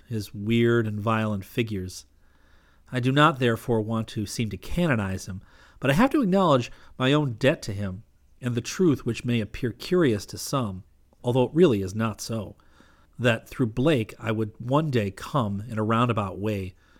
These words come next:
to the only true church and to the one living God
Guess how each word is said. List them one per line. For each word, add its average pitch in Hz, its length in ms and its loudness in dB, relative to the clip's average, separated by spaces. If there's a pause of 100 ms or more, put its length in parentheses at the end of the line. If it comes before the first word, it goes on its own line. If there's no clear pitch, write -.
(280)
to - 100 -8
the 120 140 4
only 131 260 4
true 123 260 0
church - 520 -4 (500)
and 120 100 -6
to 123 100 -2
the 110 80 0
one 117 300 0
living 113 340 0
God 107 440 -4